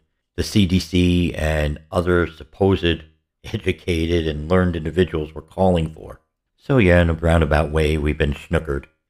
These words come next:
In the beginning, let's face it, nobody knew, but as weeks and months went by, more and more people were beginning to suspect this wasn't all that the media, the government, and Doctor Fauci, Fucci, however the hell you say his name,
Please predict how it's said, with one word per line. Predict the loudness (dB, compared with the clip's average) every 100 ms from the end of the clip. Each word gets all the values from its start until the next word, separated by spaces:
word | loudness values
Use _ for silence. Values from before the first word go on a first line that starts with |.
| _
In | 0
the | 4 4
beginning, | 6 4 4
let's | 0 0
face | -2 -2
it, | -6
nobody | -8 -6 -4
knew, | 2 4 4
but | 2 -4
as | -6 -2
weeks | -2 -2 -2
and | 2
months | 2 2
went | 0 0
by, | 0 0 0 -4 _ _ _ _
more | 0 2
and | 4
more | 4 2
people | 0 -2 0 0 0
were | -2 -2
beginning | -4 -6 -6 -6
to | -8 -16
suspect | -20 -20 _ 2 2 -4
this | -8
wasn't | -2 0 2 -2 -4
all | -8 -2
that | 0 -2
the | -2
media, | 0 2 4 2 2 -6 _ _ _ _ _
the | -16
government, | -4 0 2 2 0 0
and | -6 -8 -10 -10
Doctor | -4 -4 -4
Fauci, | -2 0 0 -2 -2 -2
Fucci, | -2 -6 -4 -4 -4 -4
however | -6
the | -10 -20 _
hell | 0
you | 0 -4
say | -2 0
his | -2
name, | -2 -4 -4